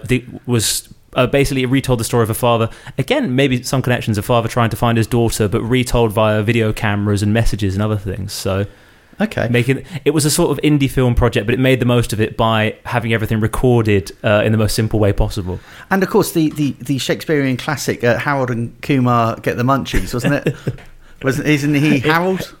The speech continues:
Speaker 1: also done by Jane Austen as well, you might not know.
Speaker 2: Is, is that right?
Speaker 1: Yeah,
Speaker 2: Oh, not
Speaker 1: Jane, uh,
Speaker 2: Shakespeare.
Speaker 1: Jane Austen
Speaker 2: Jane
Speaker 1: original.
Speaker 2: Austen. I got that wrong.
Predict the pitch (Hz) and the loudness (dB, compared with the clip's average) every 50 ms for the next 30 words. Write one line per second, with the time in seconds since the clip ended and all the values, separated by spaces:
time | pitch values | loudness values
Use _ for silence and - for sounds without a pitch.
0 | - - - 180 190 190 - 180 170 156 143 135 123 123 117 127 120 135 139 - | -12 -4 0 0 2 2 2 2 2 2 2 4 2 2 4 4 2 2 0 0
1 | - 127 104 101 98 123 131 120 104 101 95 98 101 101 101 - 101 101 185 180 | 0 0 0 2 2 2 2 2 2 2 0 0 0 0 0 0 0 2 2 2
2 | 175 196 190 196 208 190 - 175 175 160 180 190 170 165 - 135 127 - 165 170 | 2 2 2 4 4 4 4 4 4 4 4 4 4 4 2 2 2 4 4 4
3 | 165 165 165 - 165 156 143 151 156 147 143 135 110 101 110 - 170 - 92 - | 4 2 0 0 0 2 2 2 2 0 0 -2 -2 -2 0 2 2 2 2 0
4 | - - - - - - - - - - - 110 110 101 107 98 90 101 95 | -6 -14 -18 -8 -6 -6 -6 -4 -6 -6 -4 -2 0 0 0 0 0 -2 -4